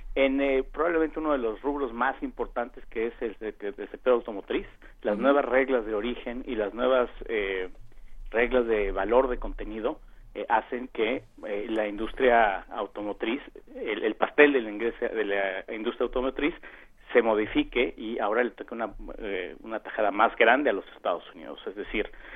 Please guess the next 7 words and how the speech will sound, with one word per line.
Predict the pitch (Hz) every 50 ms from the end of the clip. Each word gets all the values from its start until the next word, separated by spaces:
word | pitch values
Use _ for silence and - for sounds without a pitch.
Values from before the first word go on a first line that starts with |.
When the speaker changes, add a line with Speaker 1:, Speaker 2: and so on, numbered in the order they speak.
| - - - -
Speaker 1:
eh, | 113 107
México | 104 110 120 131 - - - - 107
no | 110 113
podrá, | 113 - 110 104 104 107 110 107 110 107 - -
eh, | - 110 95 90 90 90 85 73 -
ah, | - 104 95 95 - -
ya | 95 107 110 107 110 -